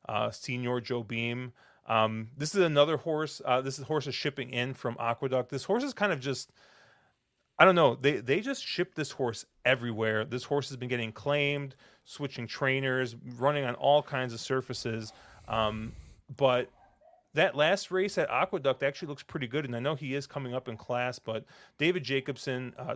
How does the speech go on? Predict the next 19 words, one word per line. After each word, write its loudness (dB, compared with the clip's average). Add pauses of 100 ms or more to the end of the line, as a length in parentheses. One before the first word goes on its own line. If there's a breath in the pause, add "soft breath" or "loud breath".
twenty-two -4
percent -2
when -6
shipping, -4 (380 soft breath)
uh, -2
second 2
start 2
with -6
trainer, -4
he's -6
thirty-three -4
percent, -6
second -2
off 0
the -4
layoff, -2
thirty -8
percent. -10
So 0